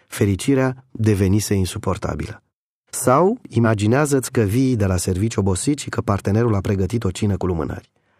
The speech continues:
Ce plăcere, câtă grijă și delicatețe! Dar dacă în seara următoare lumânările sunt iarăși pe masă,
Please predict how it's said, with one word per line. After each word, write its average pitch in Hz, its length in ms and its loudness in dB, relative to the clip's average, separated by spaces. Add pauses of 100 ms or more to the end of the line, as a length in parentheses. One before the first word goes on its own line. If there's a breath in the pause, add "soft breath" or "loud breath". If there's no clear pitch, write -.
(120)
Ce - 180 -2
plăcere, 147 540 0 (320)
câtă 156 240 2
grijă 147 380 0
și 123 140 -2
delicatețe! 113 720 0 (340)
Dar 123 200 2
dacă 127 220 2
în 127 60 6
seara 123 280 2
următoare 123 460 2
lumânările 117 480 4
sunt 110 280 0
iarăși 143 360 2
pe 117 100 0
masă, 101 460 2